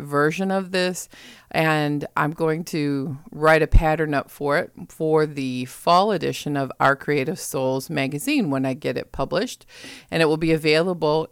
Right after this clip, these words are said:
in the shop on my blog, which is My Creative Corner three dot wordpress dot com. So it really worked out quite well with the big chunky,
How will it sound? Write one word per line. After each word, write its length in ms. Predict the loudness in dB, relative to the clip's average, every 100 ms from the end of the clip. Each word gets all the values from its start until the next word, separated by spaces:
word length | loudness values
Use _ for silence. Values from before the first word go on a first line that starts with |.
| -6
in 460 | -2 -2 -2 -4 -8 -20 _ -16
the 380 | -4 0 0 -2
shop 560 | -2 2 4 2 0
on 480 | -2 0 0 -2 -4 -8
my 600 | -6 -2 0 0 -2 -4 -6 -12 -20 -10
blog, 540 | 4 6 8 6 4
which 180 | -2 -2
is 140 | -4
My 180 | 0 -2
Creative 400 | -2 -4 -2 -4
Corner 320 | -4 -2 -2
three 720 | -6 -12 -10 -2 -2 -2 -8 -10 -12 -14 -20 _ _ _ -2
dot 280 | 2 2
wordpress 600 | 0 -4 -4 -4 -4 -8 -8
dot 220 | -4 -4 -2
com. 320 | -4 -4 -8 -14
So 420 | 2 6 8 6 -2 0
it 180 | 4 4
really 320 | 4 2 4
worked 420 | 4 2 2 0
out 260 | 2 2 2
quite 380 | 2 2 2 2
well 300 | 4 6 6
with 220 | 2 -4
the 60 | -4
big 340 | 2 0 0
chunky, 680 | -4 -2 0 -2 -4 -4